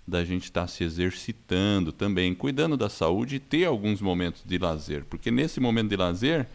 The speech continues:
pode vir o eureka moment, o momento eureka, e você, "Opa, tive a solução do problema." Aí você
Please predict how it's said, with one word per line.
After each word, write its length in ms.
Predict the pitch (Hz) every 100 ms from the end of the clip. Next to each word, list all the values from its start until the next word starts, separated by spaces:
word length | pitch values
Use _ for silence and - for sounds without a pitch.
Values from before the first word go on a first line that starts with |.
| - - - - -
pode 220 | 147 131 120
vir 360 | 104 107 110 -
o 180 | 110 110
eureka 600 | 110 101 92 90 - 107 107 -
moment, 400 | 90 90 101 107 - - -
o 200 | 80 80
momento 400 | 80 80 82 87
eureka, 440 | 107 90 92 - 110
e 100 | 107
você, 280 | 107 117 -
"Opa, 580 | 170 - - 98 73 107 - - -
tive 280 | - 113 113
a 60 | 107
solução 480 | - 101 87 - 95
do 100 | 92
problema." 500 | 101 98 78 76 73
Aí 80 | 82
você 400 | 87 - 98